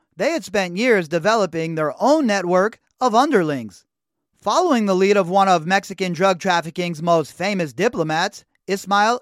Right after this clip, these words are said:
El Mayo Zambada, they brought their organization home to Sinaloa and began working with Mayo and his partner, Joaquin Guzman. Led by the eldest brother, Arturo,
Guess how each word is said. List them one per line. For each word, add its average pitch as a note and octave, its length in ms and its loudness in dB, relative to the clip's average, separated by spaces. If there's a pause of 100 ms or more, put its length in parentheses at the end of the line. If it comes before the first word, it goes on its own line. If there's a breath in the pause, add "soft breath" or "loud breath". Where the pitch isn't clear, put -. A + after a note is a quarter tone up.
El E3+ 180 0
Mayo F3+ 380 2
Zambada, D#3 600 0 (380)
they F#3+ 200 2
brought F3+ 280 2
their E3+ 180 2
organization D#3+ 760 -2
home E3 180 0
to D3 100 -10
Sinaloa D#3+ 680 2 (280 soft breath)
and G3 160 -6
began F3 380 -2
working F#3 360 2
with D#3 180 -2
Mayo G3 460 0 (140)
and F3+ 160 -4
his D3 160 -4
partner, F#3+ 520 -2 (240)
Joaquin E3+ 480 -4
Guzman. D3+ 580 -4 (720)
Led F#3+ 260 0
by F3+ 160 2
the D3+ 160 -6
eldest D#3+ 420 -2
brother, F#3 440 0
Arturo, E3+ 720 0